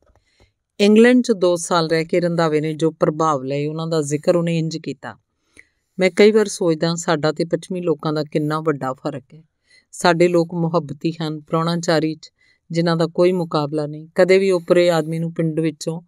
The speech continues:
ਭੁੱਖਾ ਨਹੀਂ ਜਾਣ ਦੇਣਗੇ, ਚਾਹੇ ਆਪ ਕਿੰਨੇ ਵੀ ਗਰੀਬ ਕਿਉਂ ਨਾ ਹੋਣ। ਇਹਨਾਂ ਦੇ ਮੁਕਾਬਲੇ ਪੱਛਮੀ ਗੋਰੇ ਖੁਦ ਗਰਜ਼ ਤੇ ਕੋਰੇ ਤੇ ਪੈਸੇ ਹੀ ਇਹਨਾਂ,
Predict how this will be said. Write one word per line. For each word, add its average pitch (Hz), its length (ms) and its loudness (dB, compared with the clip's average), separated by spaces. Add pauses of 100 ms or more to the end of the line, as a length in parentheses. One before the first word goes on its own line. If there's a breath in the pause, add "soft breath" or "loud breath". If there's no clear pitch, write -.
(320)
ਭੁੱਖਾ 165 320 2
ਨਹੀਂ 170 160 2
ਜਾਣ 139 240 -4
ਦੇਣਗੇ, 160 360 -4
ਚਾਹੇ 170 360 2
ਆਪ 156 180 2 (120)
ਕਿੰਨੇ 175 240 0
ਵੀ 180 120 -4
ਗਰੀਬ 160 380 0
ਕਿਉਂ 165 200 -4
ਨਾ 175 100 -10
ਹੋਣ। 160 240 -14 (580 soft breath)
ਇਹਨਾਂ 226 220 6
ਦੇ 240 100 2
ਮੁਕਾਬਲੇ 180 480 4
ਪੱਛਮੀ 185 380 -4
ਗੋਰੇ 170 360 2
ਖੁਦ 165 240 -2
ਗਰਜ਼ 165 380 2
ਤੇ 165 140 0
ਕੋਰੇ 156 400 0
ਤੇ 165 140 -6
ਪੈਸੇ 170 460 2
ਹੀ 202 120 2
ਇਹਨਾਂ, 180 220 0